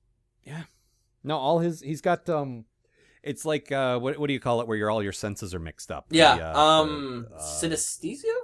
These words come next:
Speaker 1: Yeah, synesthesia, thank you. Uh, it's like that, only with bodily fluids.
Speaker 2: Yeah.
Speaker 1: So, like, he ejaculates mucus.
Speaker 2: Yeah.
Speaker 1: And, like, he cries, um, blood.
Speaker 2: Yep.
Speaker 1: And so forth.
Speaker 2: Like that dude from that James Bond movie.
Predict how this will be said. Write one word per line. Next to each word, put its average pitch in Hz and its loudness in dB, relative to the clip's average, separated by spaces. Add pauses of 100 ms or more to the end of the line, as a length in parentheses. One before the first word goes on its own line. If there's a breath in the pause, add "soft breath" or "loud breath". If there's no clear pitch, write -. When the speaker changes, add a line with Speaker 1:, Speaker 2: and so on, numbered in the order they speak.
(120)
Speaker 1:
Yeah, 156 0
synesthesia, 156 -2
thank 165 -8
you. 76 -16 (400 soft breath)
Uh, 113 -2
it's 139 -2
like 170 2
that, 175 8
only 139 2
with 120 -2
bodily 123 -2
fluids. 180 -4
Speaker 2:
Yeah. 170 8 (380)
Speaker 1:
So, 139 2
like, 120 2
he 127 -6
ejaculates 113 -2
mucus. 117 0
Speaker 2:
Yeah. - 6 (800)
Speaker 1:
And, 98 -4
like, 107 0
he - -8
cries, 110 -2 (100)
um, 90 -2 (380)
blood. 101 -4 (100)
Speaker 2:
Yep. 147 4 (360)
Speaker 1:
And 95 -8
so 104 -4
forth. 139 -8
Speaker 2:
Like 143 4
that 147 4
dude 156 2
from 156 -4
that 143 4
James 139 0
Bond 127 0
movie. 127 -4